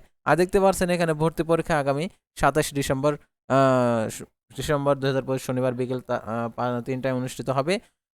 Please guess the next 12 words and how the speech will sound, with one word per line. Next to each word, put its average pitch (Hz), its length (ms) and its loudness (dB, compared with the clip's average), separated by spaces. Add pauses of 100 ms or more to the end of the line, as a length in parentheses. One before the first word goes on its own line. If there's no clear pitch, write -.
আর 131 120 2
লিখিত 156 280 2
পরীক্ষা 170 380 2
বিকেল 156 260 0
তিনটা 147 260 -2
থেকে 143 200 -2
চারটা, 135 360 0
মৌখিক 143 320 -4
পরীক্ষা 127 320 -2
চারটা 123 320 -2
তিরিশ 127 340 -6
থেকে 147 300 -4